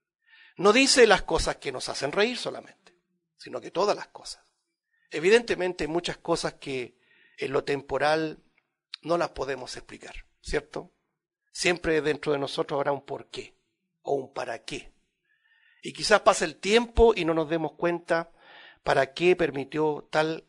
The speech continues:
o cual situación el Señor en nuestra vida. Y después quizás la entendamos.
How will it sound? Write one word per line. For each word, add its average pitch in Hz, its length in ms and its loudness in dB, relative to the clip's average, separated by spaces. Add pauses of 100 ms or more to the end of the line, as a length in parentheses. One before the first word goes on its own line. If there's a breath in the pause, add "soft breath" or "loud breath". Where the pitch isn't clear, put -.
(100)
o 135 200 -8 (260)
cual 151 160 -2
situación - 500 -8
el 131 80 -12
Señor 139 440 -8 (120)
en 139 160 -8
nuestra 131 300 -14
vida. 117 320 -18
Y 139 100 -8
después 175 680 -6 (220)
quizás 151 340 -8
la 147 120 -8
entendamos. 127 720 -16